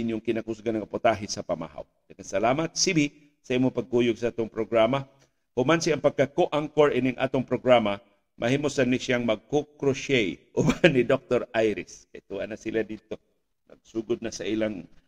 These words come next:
trabaho. Daghang salamat, C B, sa imong pagkuyog sa atong programa karong buntaga. Og kumusta man ang atong kahimtang sa panahon? Alas tres gani ng kadlawon, ang low pressure area nakit-an sa Pag-asa,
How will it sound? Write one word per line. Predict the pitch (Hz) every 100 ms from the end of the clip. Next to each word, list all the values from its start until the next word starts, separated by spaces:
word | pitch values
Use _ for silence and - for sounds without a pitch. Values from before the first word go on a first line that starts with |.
| _ _
trabaho. | 104 92 90 92 -
Daghang | 101 120
salamat, | 120 131 156 147
C | - 156
B, | 123 147
sa | 165 113
imong | 120 117
pagkuyog | 117 - 117 113 - _ _ _
sa | - 110
atong | 127
programa | 110 110 113 110 107
karong | 113 107
buntaga. | 101 90 101 87 - _ - - _
Og | 170 175 -
kumusta | - 170 165 165
man | 175
ang | 156
atong | 143 139
kahimtang | 147 151 151 147 143
sa | 147 135 131 123 - -
panahon? | 131 135 214 196 - - _ -
Alas | 131 139 -
tres | 175 185 - - 127
gani | 135 135
ng | 135
kadlawon, | 131 117 117 139 180 - _ -
ang | 131 139
low | 190
pressure | 202 180 165 165 156
area | 156 135 113 120 - - _ -
nakit-an | 143 180 175 175 165
sa | 160
Pag-asa, | 156 143 135 127 143 - 165 175